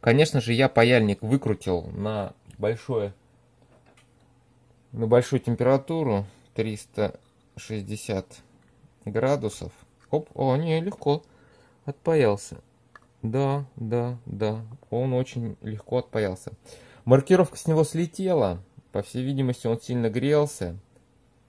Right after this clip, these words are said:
Нога вот отгнила, походу. Сейчас я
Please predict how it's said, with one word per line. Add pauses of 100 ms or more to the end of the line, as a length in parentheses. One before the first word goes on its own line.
(160)
Нога
вот (260)
отгнила,
походу. (2000)
Сейчас
я